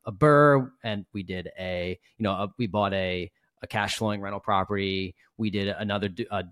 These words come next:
duplex. And as we started to grow it, we're thinking, like, "Damn, this is gonna take us forever."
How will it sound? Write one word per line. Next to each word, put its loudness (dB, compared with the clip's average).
duplex. -2
And -4
as 2
we 4
started 6
to 4
grow 6
it, 4
we're 6
thinking, 2
like, -4
"Damn, -4
this -2
is -2
gonna 2
take -12
us -14
forever." -2